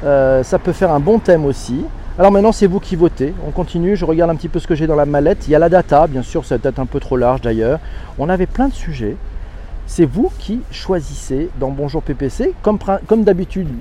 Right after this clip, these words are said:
une fois que le thème est choisi, nous avons vingt-trois heures trente tous ensemble. Donc vous n'hésitez pas par message privé sur Twitter à envoyer vos points de vue, votre revue de presse, ce que vous en pensez, ce que ça vous inspire, euh,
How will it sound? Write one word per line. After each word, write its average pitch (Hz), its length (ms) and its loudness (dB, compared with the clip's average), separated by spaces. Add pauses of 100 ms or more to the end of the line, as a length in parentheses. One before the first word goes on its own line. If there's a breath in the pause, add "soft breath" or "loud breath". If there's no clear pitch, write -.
(120)
une 175 100 0
fois 190 180 0
que - 100 -2
le 156 60 2
thème 214 200 2
est 170 80 2
choisi, 147 480 -2 (520 loud breath)
nous 180 120 4
avons 170 220 4
vingt-trois 196 480 4
heures 170 100 2
trente 156 320 0
tous - 240 -2
ensemble. 170 480 0
Donc 160 140 0
vous 147 120 -4
n'hésitez 175 380 -2
pas 151 220 2
par 160 160 0
message 160 400 -4
privé 156 500 -2
sur 180 320 -6 (100)
Twitter 170 540 2 (540 loud breath)
à 202 280 6
envoyer 208 720 8 (100)
vos 190 120 4
points 226 220 4
de 202 40 4
vue, 190 180 4
votre 208 280 4
revue 202 200 2
de - 100 -8
presse, 165 320 4
ce - 40 -10
que 214 80 2
vous 185 240 0
en 185 100 2
pensez, 170 720 0
ce - 80 -10
que 190 100 4
ça 180 180 2
vous 165 240 0
inspire, 165 720 0
euh, 151 100 4